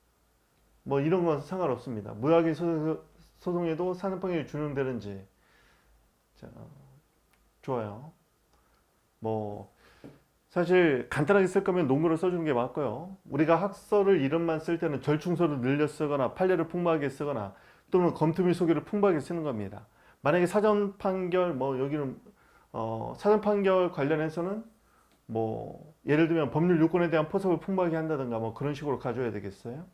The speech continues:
기속력, 의미 법적 성질, 기판력설, 특수효력설, 최근의 판례, 이 판례가 중요해요. 조문. 삼십 조 일 항의 기속력과 팔 조 이 항에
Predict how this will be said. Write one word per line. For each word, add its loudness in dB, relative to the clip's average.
기속력, -4
의미 2
법적 -4
성질, -6
기판력설, 2
특수효력설, 0
최근의 -2
판례, 2
이 2
판례가 2
중요해요. -6
조문. -6
삼십 0
조 6
일 4
항의 2
기속력과 -2
팔 -2
조 -2
이 0
항에 -4